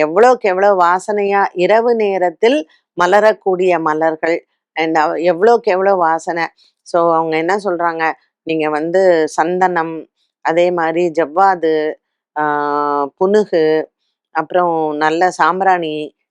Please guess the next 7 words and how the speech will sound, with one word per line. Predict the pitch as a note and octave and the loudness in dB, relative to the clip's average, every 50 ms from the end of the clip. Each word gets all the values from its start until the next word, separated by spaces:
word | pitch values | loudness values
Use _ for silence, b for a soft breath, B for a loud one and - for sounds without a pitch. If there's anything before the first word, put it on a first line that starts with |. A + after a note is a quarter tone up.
| _ _ | _ _
இது | - D#3+ E3+ E3 D#3 | -4 0 2 2 2
எல்லாமே | D#3+ F3 G#3 G#3+ G#3 F#3+ F#3+ G3+ A3+ A#3 G3 | 2 2 2 2 0 0 0 -2 -2 0 0
வாசனை | E3+ E3+ F#3 F3+ - G3 G3 F#3+ F3 E3+ | 0 0 0 -2 -6 -6 -6 -4 -2 -2
திரவியங்கள் | E3 E3 D#3 E3+ E3 D#3+ D#3+ D#3+ D#3 D#3 D#3 | -2 -2 -2 -4 -6 -4 -4 -4 -2 -2 -2
எல்லாம் | D3+ D#3 F3+ F#3 F3+ | -2 -2 -4 -4 -2
போட்டு | - E3 D#3+ D#3 - A3 B3+ C4+ b b b _ _ _ E3 | -2 -2 -2 0 0 0 0 0 b b b _ _ _ 0
மா | E3+ | 0